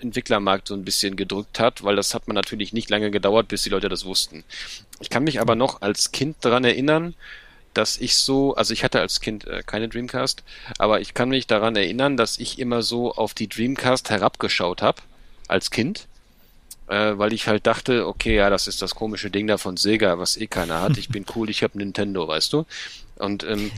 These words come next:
Speaker 2: Ja,
Speaker 1: das war,
Speaker 2: das hab ich,
Speaker 1: ich glaube, das
Speaker 2: hab ich viele
Speaker 1: spiegelt so
Speaker 2: so
Speaker 1: gut
Speaker 2: gesehen.
Speaker 1: den Eindruck wider, den damals so der normale User einfach hatte, weil ich war, ich war ein normaler User, ich hatte keine größere Ahnung davon, ich war Vollblutzocker, bin ich heute noch, aber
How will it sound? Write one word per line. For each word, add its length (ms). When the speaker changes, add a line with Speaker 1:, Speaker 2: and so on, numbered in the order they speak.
Speaker 2:
Ja, 160
Speaker 1:
das 220
war, 200
Speaker 2:
das 120
hab 120
ich, 80
Speaker 1:
ich 60
glaube, 240
das 140
Speaker 2:
hab 0
ich 80
viele 140
Speaker 1:
spiegelt 140
so 140
Speaker 2:
so 40
Speaker 1:
gut 180
Speaker 2:
gesehen. 140
Speaker 1:
den 100
Eindruck 500
wider, 240
den 160
damals 400
so 140
der 120
normale 440
User 400
einfach 340
hatte, 240
weil 160
ich 140
war, 200
ich 200
war 80
ein 80
normaler 340
User, 380
ich 120
hatte 200
keine 320
größere 460
Ahnung 260
davon, 340
ich 160
war 140
Vollblutzocker, 720
bin 120
ich 120
heute 200
noch, 200
aber 240